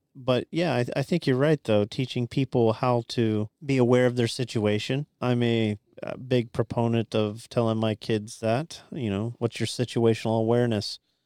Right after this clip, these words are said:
What's going on around you, look around at everything else,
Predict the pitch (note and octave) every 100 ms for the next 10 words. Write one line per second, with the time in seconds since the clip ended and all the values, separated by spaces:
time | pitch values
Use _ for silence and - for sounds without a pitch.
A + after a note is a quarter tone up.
0 | _ _ _ _ G#2+ A2 - A2+ A2+ A2+
1 | A2 A2+ A2+ A2+ G2+ F#2+ F#2+ _ A#2+ A#2+
2 | B2 A#2 A#2 A2+ G#2 A2+ A2+ - A#2 A2+
3 | G#2 G2 -